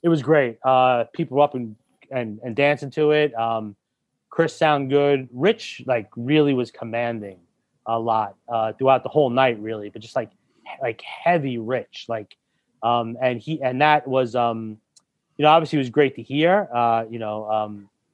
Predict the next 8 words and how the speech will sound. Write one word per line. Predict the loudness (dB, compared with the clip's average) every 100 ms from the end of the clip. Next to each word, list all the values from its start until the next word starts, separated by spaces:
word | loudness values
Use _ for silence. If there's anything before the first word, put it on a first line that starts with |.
| -6
and, | -4 -2
uh, | -2 0 0 -2 _ _ _ _ _
and, | -4 -2 0
uh, | 0 0
you | -2
know, | -2
they | 0
just, | -2 -4 -8